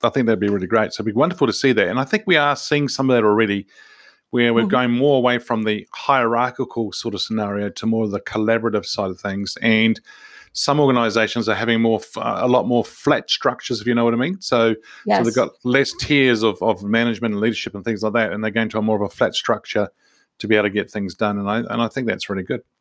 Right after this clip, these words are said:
Speaker 1: Excellent. So, Tamara, thank you for joining us on today's show. If our listeners are wanting to get hold of you, where should they go?
Speaker 2: The, well, the, the best place to connect with me would be on LinkedIn. Uh, they can, uh, go, it's,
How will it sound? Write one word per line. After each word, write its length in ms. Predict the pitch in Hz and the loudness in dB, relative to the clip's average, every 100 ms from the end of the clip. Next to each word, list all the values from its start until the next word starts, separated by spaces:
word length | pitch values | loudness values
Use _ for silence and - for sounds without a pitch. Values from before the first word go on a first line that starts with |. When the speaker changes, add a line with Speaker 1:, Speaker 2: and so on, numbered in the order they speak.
| _ _ _ _ _ _ - | _ _ _ _ _ _ -2
Speaker 1:
Excellent. 420 | 139 - 117 87 - - | 0 2 0 -2 -10 -8
So, 300 | - 131 95 - | 0 0 0 -6
Tamara, 280 | - 123 113 | -2 2 2
thank 260 | 101 123 120 | 0 -2 -2
you 80 | 113 | -4
for 440 | - 107 104 101 | 2 4 6 4
joining 440 | 92 101 117 117 | 0 2 4 4
us 160 | 110 - | 0 -2
on 120 | 104 | -4
today's 320 | - 104 101 | -2 0 0
show. 260 | - - 101 | 0 0 0
If 220 | 104 - | 0 2
our 160 | 156 143 | 2 4
listeners 340 | 170 - 196 | 2 2 2
are 60 | 147 | 4
wanting 220 | 139 131 | 4 2
to 80 | 117 | 0
get 140 | 110 | -2
hold 220 | - 127 | 2 2
of 80 | 120 | 2
you, 100 | 110 | 2
where 140 | 107 175 | 2 0
should 180 | - | 0
they 100 | 131 104 | 0 0
go? 220 | 107 95 _ _ _ - _ - | 0 -4 _ _ _ -20 _ 2
Speaker 2:
The, 480 | 220 220 220 226 - | 4 6 4 2 -6
well, 300 | 294 247 233 | -2 2 2
the, 260 | 233 226 233 | 0 -8 -6
the 120 | 220 | -2
best 300 | 262 285 - | 0 -2 -2
place 200 | 302 285 | -2 -2
to 80 | 254 | -4
connect 360 | 240 220 226 | -2 -2 -4
with 120 | 208 190 | -6 -4
me 120 | 196 | -2
would 160 | 190 | -2
be 100 | 190 | 0
on 160 | 190 190 | 0 0
LinkedIn. 580 | 190 196 - 180 160 196 _ _ _ _ - | -2 -4 -2 -4 -4 -8 _ _ _ _ -4
Uh, 220 | 190 190 | 0 0
they 180 | 185 196 | 0 -4
can, 360 | - 196 196 | -4 -4 -2
uh, 200 | 196 190 185 | 0 -2 -2
go, 340 | 196 196 196 | 0 0 0
it's, 460 | 208 190 - - | -2 -6 -12 -18